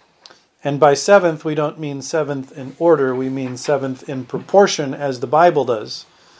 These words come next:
That's why you'll find the Bible always refers to six and then the seventh. Not in order,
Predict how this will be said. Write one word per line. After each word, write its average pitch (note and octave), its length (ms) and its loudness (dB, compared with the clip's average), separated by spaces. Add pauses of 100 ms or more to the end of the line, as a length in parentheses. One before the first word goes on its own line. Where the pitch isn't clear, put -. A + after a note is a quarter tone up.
(200)
That's C#3+ 200 -6
why D3+ 140 4
you'll C#3+ 140 6
find D3+ 260 -2
the C#3+ 40 -4
Bible D3+ 440 4
always D3+ 540 0
refers C#3+ 460 -2
to C#3+ 340 -6
six - 580 -4
and C#3+ 160 -10
then C#3 140 -8
the C3 80 -10
seventh. C3+ 640 -4 (640)
Not D3+ 320 -2
in C3+ 220 -4
order, D#3+ 500 2